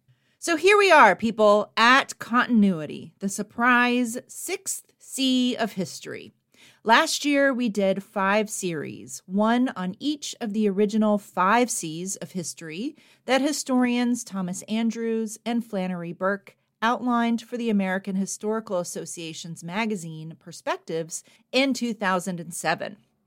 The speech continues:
Well, after thinking historically through these lenses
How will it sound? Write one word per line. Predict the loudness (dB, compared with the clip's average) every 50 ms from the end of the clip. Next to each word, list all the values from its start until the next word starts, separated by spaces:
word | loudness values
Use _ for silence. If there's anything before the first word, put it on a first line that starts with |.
| _ _ _ _ _ _ _
Well, | 2 4 6
after | 6 4 2 0 -6 -10
thinking | -8 _ -6 -6 -6 -4 -4 -4 -2 0
historically | -2 -2 -2 -4 -4 -2 0 0 0 0 -2 -2 -2 -2 -2
through | -4 -6 -8 -6 -4 -4 -2
these | -2 -4 -4 -4
lenses | -6 -6 -6 -4 -6 -6 -6 -8 -10 -10 -12